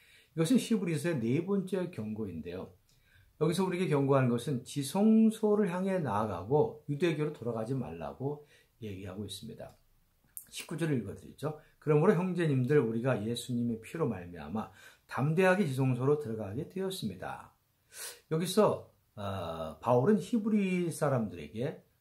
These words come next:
히브리 유대교였다가 예수를 믿게 된 사람들에게 예수님의 피로 지성소에 들어가게 되었다는 것을 얘기해주고 있습니다.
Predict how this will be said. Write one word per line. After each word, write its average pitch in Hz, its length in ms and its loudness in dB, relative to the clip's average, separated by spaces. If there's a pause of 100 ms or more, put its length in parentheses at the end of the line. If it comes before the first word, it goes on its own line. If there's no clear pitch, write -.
(100)
히브리 202 520 -2
유대교였다가 165 1080 4
예수를 170 600 0
믿게 127 260 0
된 120 180 0
사람들에게 95 800 -4 (460)
예수님의 190 560 0
피로 - 360 0
지성소에 202 640 0
들어가게 113 1300 -6
되었다는 135 480 -4
것을 101 360 -10
얘기해주고 98 440 -14
있습니다. - 500 -20